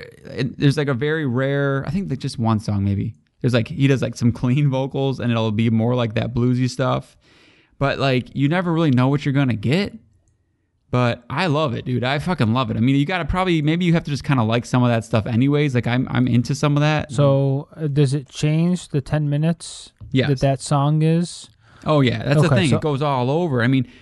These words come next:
Speaker 1: I
Speaker 2: Okay,
Speaker 1: coulda
Speaker 2: so
Speaker 1: picked a
Speaker 2: then I
Speaker 1: track that you
Speaker 2: might,
Speaker 1: probably would've
Speaker 2: okay.
Speaker 1: liked more, but
Speaker 2: Okay,
Speaker 1: that
Speaker 2: I
Speaker 1: one
Speaker 2: feel
Speaker 1: just
Speaker 2: you. I ju-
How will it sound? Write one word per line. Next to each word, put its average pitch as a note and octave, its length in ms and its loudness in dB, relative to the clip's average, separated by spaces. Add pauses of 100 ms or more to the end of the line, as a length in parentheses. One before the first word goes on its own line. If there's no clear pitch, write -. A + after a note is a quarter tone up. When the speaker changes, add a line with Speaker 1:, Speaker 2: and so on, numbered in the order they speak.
(120)
Speaker 1:
I D#3+ 60 -2
Speaker 2:
Okay, D#3 80 4
Speaker 1:
coulda - 180 4
Speaker 2:
so B3 100 0
Speaker 1:
picked A#3 100 2
a F3+ 40 4
Speaker 2:
then D3+ 80 4
I D3+ 40 2
Speaker 1:
track D#3 120 4
that D#3 80 2
you D3 100 4
Speaker 2:
might, D3+ 60 -2
Speaker 1:
probably C#3+ 220 0
would've A#2+ 180 4
Speaker 2:
okay. G#2+ 80 0
Speaker 1:
liked A#2+ 240 -2
more, B2+ 500 2 (380)
but D3 160 0
Speaker 2:
Okay, G#3+ 100 -2
Speaker 1:
that D#3+ 140 2
Speaker 2:
I F#3+ 40 0
Speaker 1:
one F#3 140 0
Speaker 2:
feel G3+ 80 4
Speaker 1:
just E3 140 4
Speaker 2:
you. F#3 200 2
I F3 220 2
ju- F3+ 140 -6